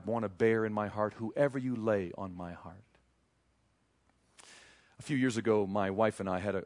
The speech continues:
had a great privilege. Uh, we, Diane contacted one of the most famous living missionaries that,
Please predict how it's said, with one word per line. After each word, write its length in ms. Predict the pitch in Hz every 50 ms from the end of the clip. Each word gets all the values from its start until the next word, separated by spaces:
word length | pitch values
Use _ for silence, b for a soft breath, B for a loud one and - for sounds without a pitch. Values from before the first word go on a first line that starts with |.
| - _ _
had 140 | 117 110 95
a 40 | 92
great 520 | 90 - - 110 113 104 92 - _ _
privilege. 600 | - - 117 87 92 87 85 82 - - - - _ _ _ _ _ _ _ _ _ - _ -
Uh, 220 | - - - - - -
we, 240 | 104 117 110 107 - - _ _ - -
Diane 520 | 113 135 127 123 120 120 120 117 113 107 95 b b b b b b b b b b b _ -
contacted 460 | - 147 147 139 - 127 107 - 110
one 100 | 113 117
of 40 | 117
the 60 | 117
most 140 | 113 - -
famous 400 | - 165 165 160 147 123 - 123
living 360 | 120 139 160 139 143 127 117
missionaries 600 | 127 135 - - 123 113 110 101 98 101 98 -
that, 160 | - 101 87